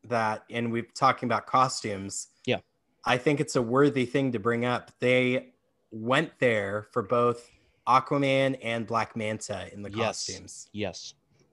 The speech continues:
Speaker 1: They went there and they brought it, and I loved it.
Speaker 2: It,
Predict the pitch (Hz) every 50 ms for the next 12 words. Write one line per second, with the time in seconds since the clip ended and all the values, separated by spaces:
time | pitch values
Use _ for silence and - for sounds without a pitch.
0 | _ - 127 123 120 110 123 143 156 160 147 - 160 151 147 143 143 139 120 113
1 | 113 110 107 104 - 110 107 104 104 104 101 98 101 - - 104 104 101 98 98
2 | 98 98 98 95 - - - - - - _ _ _ _ _ _ _ - - -
3 | _ - 151 - -